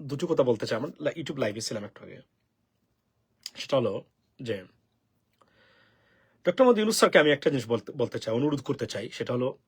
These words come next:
স্যার, আপনাকে শাসন করা শিখতে হবে।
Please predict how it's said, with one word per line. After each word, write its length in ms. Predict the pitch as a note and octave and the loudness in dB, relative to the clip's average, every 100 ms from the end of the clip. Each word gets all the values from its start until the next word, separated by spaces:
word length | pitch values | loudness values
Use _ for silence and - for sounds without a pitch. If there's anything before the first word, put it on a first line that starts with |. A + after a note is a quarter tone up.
| _ _ _ _ | _ _ _ _
স্যার, 260 | - C#3+ G#2 - _ _ _ _ _ _ _ _ _ _ _ _ _ _ _ _ _ _ _ _ G#3 _ _ _ _ _ _ _ _ - | 2 4 4 -2 _ _ _ _ _ _ _ _ _ _ _ _ _ _ _ _ _ _ _ _ _ _ _ _ _ _ _ _ _ -8
আপনাকে 500 | D3+ E3 G#3+ G#3+ - _ _ - | -6 0 2 2 2 _ _ -6
শাসন 480 | - G#3 - A#3+ G#3 | 4 4 6 4 6
করা 180 | E3 | 4
শিখতে 340 | A#2 B2 - - | 2 -6 -10 -12
হবে। 200 | - | -12